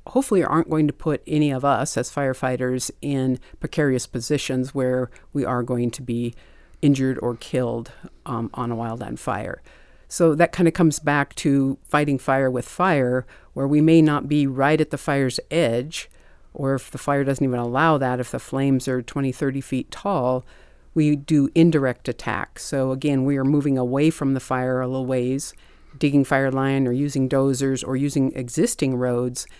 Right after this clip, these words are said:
and then back burning off of those roads, basically kind of fight fire with fire.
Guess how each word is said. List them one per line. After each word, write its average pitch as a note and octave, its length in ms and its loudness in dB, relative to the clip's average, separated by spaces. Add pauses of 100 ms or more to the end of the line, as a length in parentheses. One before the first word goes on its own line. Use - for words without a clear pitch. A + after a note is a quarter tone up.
(260)
and C3 160 0
then B2+ 180 0
back B2+ 380 -4
burning C3 340 0
off B2+ 240 -2
of B2 160 -10
those B2 320 -6
roads, B2+ 560 -4 (540)
basically F3 360 0
kind C#3 220 -2
of C3 80 -6
fight B2 240 -2
fire A#2+ 240 -4
with B2 140 -8
fire. G#2+ 440 -4